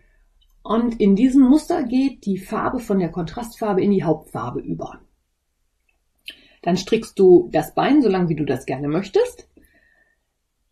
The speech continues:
Die Ferse wird dann wieder mit der Kontrastfarbe gearbeitet, der Fuß wieder in glatt rechts mit der Hauptfarbe und vorne an der Spitze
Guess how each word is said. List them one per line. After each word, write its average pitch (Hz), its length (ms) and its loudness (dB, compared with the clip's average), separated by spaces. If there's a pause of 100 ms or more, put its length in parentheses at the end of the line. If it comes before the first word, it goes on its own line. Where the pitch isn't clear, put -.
(140)
Die 202 100 -2
Ferse 196 640 0
wird 254 140 -2
dann 202 160 0
wieder 170 180 0
mit 156 140 -2
der 131 80 -4
Kontrastfarbe - 920 -4
gearbeitet, 269 960 -6
der - 160 -4
Fuß 254 460 0
wieder 202 180 0
in 180 260 -2
glatt 131 400 -8
rechts - 760 -10
mit 165 240 -4
der - 120 -12
Hauptfarbe 277 600 -2
und 208 200 0
vorne 285 380 -4
an 180 100 -4
der 160 120 -4
Spitze 359 600 -4